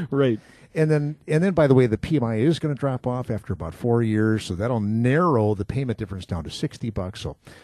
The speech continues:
Speaker 2: we're gonna talk about that with
Speaker 1: Right.
Speaker 2: him tomorrow. And then he's got that money, you know, I'm like, maybe you could put that in an I R A, 'cause he would qualify right now at his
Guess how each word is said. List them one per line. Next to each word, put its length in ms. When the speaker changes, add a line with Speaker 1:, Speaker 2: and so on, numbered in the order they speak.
Speaker 2:
we're 120
gonna 140
talk 220
about 200
that 180
with 120
Speaker 1:
Right. 80
Speaker 2:
him 180
tomorrow. 580
And 160
then 120
he's 180
got 160
that 200
money, 580
you 140
know, 300
I'm 160
like, 120
maybe 280
you 80
could 160
put 140
that 140
in 100
an 140
I 160
R 140
A, 80
'cause 180
he 100
would 140
qualify 420
right 200
now 180
at 80
his 420